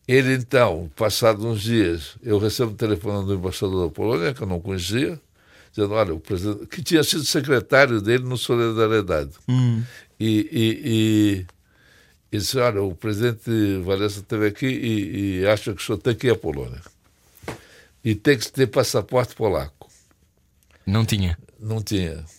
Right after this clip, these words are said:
Speaker 2: Hum.
Speaker 1: Não, eu, quando fiquei brasileiro, fui obrigado a renunciar a, a,
Speaker 2: Ok.
Speaker 1: há muitas, muitas décadas. E, e, e assim foi.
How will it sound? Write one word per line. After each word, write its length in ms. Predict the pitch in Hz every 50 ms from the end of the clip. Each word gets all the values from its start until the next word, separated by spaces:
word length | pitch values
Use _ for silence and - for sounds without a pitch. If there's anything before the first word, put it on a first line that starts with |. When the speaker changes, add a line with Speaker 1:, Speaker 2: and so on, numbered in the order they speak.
| - _ 95
Speaker 2:
Hum. 60 | 92
Speaker 1:
Não, 320 | 90 90 87 85 85 90
eu, 260 | 95 98 101 101 92 87 -
quando 260 | - 127 104 101 92
fiquei 360 | - - - - - 120 110
brasileiro, 360 | 107 107 104 104 110 117 120 107
fui 180 | - - 123
obrigado 440 | 113 104 104 104 98 101 110 104 110
a 40 | 98
renunciar 680 | 101 107 104 101 98 - - - 95 90 90 85 82 87 110 - - 98 98 95 92 98 - - -
a, 60 | - 95
a, 20 |
Speaker 2:
Ok. 280 | 87 - 95 90 87 87 - _ _ _ _ -
Speaker 1:
há 120 | - 98
muitas, 500 | 92 92 98 104 95 90 - 85 80 - - - -
muitas 320 | 101 107 95 - 95 82
décadas. 440 | 76 82 78 76 - - - 87 87 87 _ _ _ - - - - - - - _ _ -
E, 100 | 127 120 127 -
e, 260 | - 131 123 123 135 -
e 560 | - 147 127 123 123 120 120 120 117 113 113 - _ _ _ _ _ _ _ _ _ _ _ _ _ _ _ - - _ _ _ _ _ _ _ _ _ _ _ _ _ _ _ _ _ _ _ _ _ _ _ - - -
assim 280 | 113 113 - 170 175
foi. 320 | 170 - 190 131 123 139